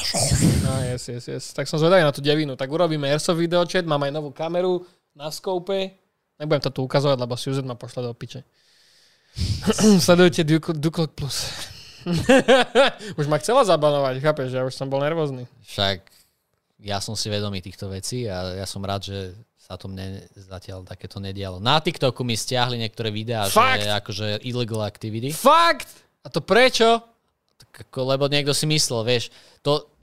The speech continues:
Speaker 2: úplne to vidím, že keď na TikTok niečo uploadnem, tak proste niektorí ľudia sú tam takí, že to je ilegálne.
Speaker 1: To piči, hlavne, že tam kurvia deti, vieš?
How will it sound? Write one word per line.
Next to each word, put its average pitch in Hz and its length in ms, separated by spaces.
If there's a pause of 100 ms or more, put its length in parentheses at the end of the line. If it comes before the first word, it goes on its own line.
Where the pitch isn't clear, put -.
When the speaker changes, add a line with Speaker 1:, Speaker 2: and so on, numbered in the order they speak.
Speaker 2:
úplne 214 240
to 220 100
vidím, 165 240
že 170 140
keď 160 160
na 147 100
TikTok 165 280
niečo 147 260
uploadnem, 170 440
tak 165 140
proste 143 300
niektorí 139 340
ľudia 131 280
sú 131 120
tam 131 100
takí, 120 200
že 120 100
to 156 140
je 269 160
ilegálne. 339 720 (840)
Speaker 1:
To - 80
piči, - 240
hlavne, 160 240
že 156 140
tam 160 140
kurvia 170 280
deti, 156 320
vieš? 127 320